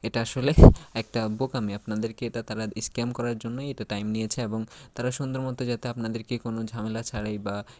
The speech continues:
কেউ কিছু বুঝার আগেই তারা যাতে চলে যেতে পারে, সেই সিস্টেমটাই তারা করেছে। তো এই ডাব্লিউএমএ, আহ, কেউ এখন আর কাজ করবেন না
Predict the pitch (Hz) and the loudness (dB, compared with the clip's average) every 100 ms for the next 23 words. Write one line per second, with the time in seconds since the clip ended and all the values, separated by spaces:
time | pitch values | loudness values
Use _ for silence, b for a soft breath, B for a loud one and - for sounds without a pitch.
0 | - 123 123 127 127 117 120 123 113 139 | -6 -4 -4 -4 -4 -4 -2 -2 -2 -6
1 | 135 107 107 107 117 131 135 110 107 101 | -4 -4 -4 -6 -4 0 0 -2 -6 -8
2 | 120 - 131 123 123 - 110 107 120 104 | -8 -4 -4 -2 -4 -4 -4 -4 -4 -6
3 | 98 - 110 - - B B B B B | -4 -2 0 -2 -6 B B B B B
4 | B B 127 131 127 139 139 139 143 143 | B B -2 0 0 0 0 -2 -2 -2
5 | 143 151 160 156 117 113 110 113 113 123 | -2 -2 -2 -4 -6 -6 -6 -8 -6 -4
6 | 123 120 135 127 123 120 117 - 113 120 | -2 -2 -2 -2 -2 -4 -4 -4 -4 -4
7 | 123 131 | -6 -8